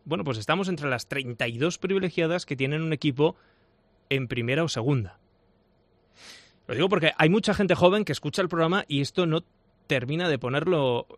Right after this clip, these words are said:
eh, en, eh, en valor suficiente. Que luego somos los primeros críticos con una gestión,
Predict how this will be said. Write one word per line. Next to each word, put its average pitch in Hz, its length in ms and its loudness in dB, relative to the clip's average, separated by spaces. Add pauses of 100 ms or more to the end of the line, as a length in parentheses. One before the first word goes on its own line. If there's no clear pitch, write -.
eh, - 200 -10
en, 127 460 -6 (160)
eh, - 220 -10
en 131 160 -4
valor 143 260 0
suficiente. 160 500 0
Que 143 120 -2
luego 233 220 0
somos 247 260 -2
los 180 140 -2
primeros 165 440 -2
críticos 196 640 -4
con 135 340 -4
una 170 400 -2
gestión, 165 680 0